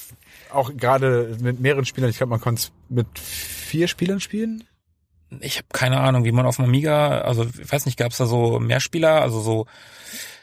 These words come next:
Speaker 2: Adapter, dass man mehrere Controller anschließen konnte?
Speaker 1: Äh,
Speaker 2: Ich
Speaker 1: also
Speaker 2: weiß
Speaker 1: klar,
Speaker 2: es
Speaker 1: man
Speaker 2: nicht.
Speaker 1: konnte erstmal, äh, ähm,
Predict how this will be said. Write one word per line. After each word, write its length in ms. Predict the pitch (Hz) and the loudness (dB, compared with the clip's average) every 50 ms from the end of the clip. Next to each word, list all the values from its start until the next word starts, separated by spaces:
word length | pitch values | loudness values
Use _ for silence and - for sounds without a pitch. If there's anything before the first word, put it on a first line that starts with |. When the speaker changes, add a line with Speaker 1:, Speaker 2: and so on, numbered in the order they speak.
| _ - - | _ -20 -8
Speaker 2:
Adapter, 580 | _ 147 127 135 147 147 - - 165 156 156 151 | _ 0 2 2 2 2 2 2 4 6 6 6
dass 140 | 147 135 - | 4 4 2
man 120 | 143 135 | 0 2
mehrere 280 | 135 147 151 151 147 143 | 2 2 2 2 2 2
Controller 640 | - 139 127 - 135 139 175 196 196 196 208 214 226 | 2 0 2 4 4 4 6 4 4 2 0 -2 -4
anschließen 440 | - 190 196 - - 196 202 - 208 | -6 -6 -4 -4 -4 -4 -4 -4 -2
konnte? 480 | 202 - - - 170 180 220 - 143 131 | 2 2 4 4 4 2 0 0 0 -2
Speaker 1:
Äh, 40 | 135 | -2
Speaker 2:
Ich 80 | 135 - | 0 2
Speaker 1:
also 80 | 113 113 | 2 2
Speaker 2:
weiß 60 | 113 | 4
Speaker 1:
klar, 80 | - 135 | 2 2
Speaker 2:
es 20 | 120 | 0
Speaker 1:
man 60 | 110 131 | 0 0
Speaker 2:
nicht. 60 | 123 | 0
Speaker 1:
konnte 140 | 127 120 113 | 0 0 2
erstmal, 840 | 110 107 - 117 - - 123 110 101 95 110 - 98 95 98 98 95 - | 0 0 0 -2 -2 0 0 -2 -2 -2 -6 -12 -14 -12 -12 -12 -12 -10
äh, 60 | 101 98 | -10 -10
ähm, 100 | 95 | -10